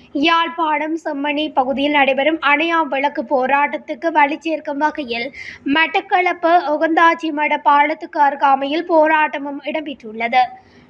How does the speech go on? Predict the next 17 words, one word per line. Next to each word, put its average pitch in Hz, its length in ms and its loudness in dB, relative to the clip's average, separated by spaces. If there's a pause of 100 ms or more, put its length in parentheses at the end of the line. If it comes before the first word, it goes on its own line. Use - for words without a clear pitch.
(100)
நேற்று 359 380 2
மாலை 370 320 2
ஆரம்பமான 320 800 0
குறித்த 339 320 -10
போராட்டத்தில் 285 640 -2
ஈடுபட்டவர்கள் 285 720 -6
யாழ் 302 340 2
செம்மணி 320 360 -4
மனித 285 360 -2
புதைக்குழியில் 294 680 -2 (400)
புதைக்கப்பட்டவர்களுக்கு 349 1120 0
சர்வதேச 330 880 0
நீதி 302 400 -2
கோரியும் 277 460 2 (300)
சர்வதேச 370 840 0
கண்காணிப்புடன் 320 920 -2
மனித 311 380 2